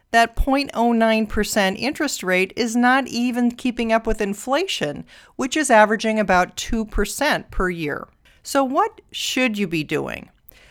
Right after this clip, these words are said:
Well, if you don't have access to a four oh one K, the next best thing to do is to open a brokerage account. I happen to like Fidelity. I happen to have my account at Fidelity. I also like Schwab. There's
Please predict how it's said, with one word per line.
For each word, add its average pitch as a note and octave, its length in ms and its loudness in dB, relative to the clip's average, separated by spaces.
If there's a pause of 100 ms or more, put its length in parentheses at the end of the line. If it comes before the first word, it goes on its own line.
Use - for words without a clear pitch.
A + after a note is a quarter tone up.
(160)
Well, C4+ 380 4
if A#3+ 220 -2
you B3 160 -2
don't B3+ 400 2
have C#4+ 220 0
access G#3 500 2
to G#3 160 0
a G3 60 2
four F#3+ 320 2
oh G3 60 2
one G3+ 240 0
K, D#3+ 500 0 (800)
the A3+ 120 -2
next A#3+ 460 0
best A#3 340 4
thing G3+ 240 0
to - 120 -6
do A#3+ 460 0
is G#3+ 200 -4
to - 240 -6
open A#3+ 460 0
a G3 80 -2
brokerage F3+ 540 -2
account. D3+ 600 -6 (760)
I G#3 160 0
happen B3+ 400 2
to A3 120 -4
like F3+ 260 2
Fidelity. F#3+ 840 -2
I E3 100 2
happen E3+ 320 -4
to E3 80 -6
have D#3+ 220 -2
my D#3 180 -2
account A#3 400 0
at B3 80 -4
Fidelity. A#3+ 720 0
I D3 140 -2
also D3+ 320 -4
like C#3+ 240 -4
Schwab. A3 580 2
There's D#3+ 220 -4